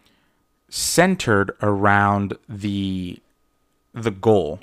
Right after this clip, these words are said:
right? Which is to gather information, gather allies, and gather those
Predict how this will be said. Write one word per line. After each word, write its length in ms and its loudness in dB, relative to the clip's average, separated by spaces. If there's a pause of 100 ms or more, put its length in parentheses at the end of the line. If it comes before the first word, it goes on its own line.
right? 280 2
Which 240 -4
is 160 -4
to 120 -10
gather 380 0
information, 800 -4 (420)
gather 540 2
allies, 640 0 (380)
and 180 -6
gather 360 2
those 300 -4